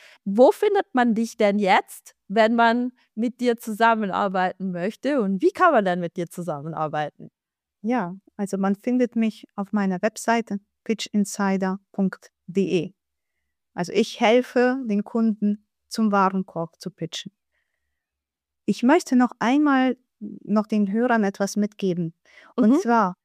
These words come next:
Speaker 2: macht eure Wertschöpfungskette sauber. Dann habt ihr, aus ihr ergibt sich die Argumentationskette. Aus ihr ergibt sich euer ganzes Marketing. Wenn ihr Wertschöpfungsketten sehen wollt, euch inspirieren lassen wollt, wie die aussehen.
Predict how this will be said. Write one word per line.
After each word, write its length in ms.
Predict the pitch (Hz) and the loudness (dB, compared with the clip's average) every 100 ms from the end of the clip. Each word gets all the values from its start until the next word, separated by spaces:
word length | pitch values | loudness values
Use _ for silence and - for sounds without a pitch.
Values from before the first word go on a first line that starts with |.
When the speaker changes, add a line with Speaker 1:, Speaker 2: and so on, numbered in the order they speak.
| _ - | _ -4
Speaker 2:
macht 360 | 185 233 311 - | 2 2 2 2
eure 260 | 277 262 | 4 4
Wertschöpfungskette 960 | 233 254 - 240 - 220 - - 208 - | 2 2 0 -4 -2 -4 -4 -8 -8 -6
sauber. 460 | 190 202 202 175 170 _ _ _ _ _ _ _ | 0 0 0 -2 -8 _ _ _ _ _ _ _
Dann 460 | 170 220 247 285 247 | -2 2 4 2 2
habt 260 | 262 - | 0 0
ihr, 260 | 247 240 254 _ _ | -2 0 -4 _ _
aus 220 | 214 214 - | -2 -2 0
ihr 160 | 269 - | 0 2
ergibt 400 | 247 214 247 - | 2 0 -4 -4
sich 220 | 240 - | -8 -6
die 120 | 220 | -4
Argumentationskette. 1160 | 202 202 202 196 196 190 208 196 - - 175 185 - _ | -2 -2 -4 -4 -6 -6 -6 -6 -8 -12 -12 -12 -20 _
Aus 240 | - 220 - | 0 0 0
ihr 120 | 277 | 2
ergibt 280 | 269 254 - | 2 2 -2
sich 160 | 247 - | -2 2
euer 160 | 220 | 2
ganzes 500 | 202 247 285 285 277 | 2 2 2 2 -2
Marketing. 580 | 247 220 202 170 - 185 _ _ _ _ _ _ _ | 0 0 -2 -10 -12 -18 _ _ _ _ _ _ _
Wenn 260 | 190 262 294 | 2 2 4
ihr 200 | 262 214 | 0 2
Wertschöpfungsketten 1000 | 254 - 269 - 233 220 - 247 214 202 | 0 2 -2 0 0 0 -2 -4 0 0
sehen 380 | 214 220 196 202 | 0 0 0 2
wollt, 440 | 247 190 180 - _ _ _ 196 | 2 0 -2 -14 _ _ _ -10
euch 140 | - | -4
inspirieren 520 | 214 - 214 208 240 | -4 -2 -2 0 2
lassen 260 | 214 208 202 | 2 0 0
wollt, 220 | 208 196 | -2 0
wie 160 | 226 226 | -2 0
die 140 | 214 | -2
aussehen. 720 | 202 202 185 175 170 170 190 | -2 -4 -6 -6 -6 -6 -12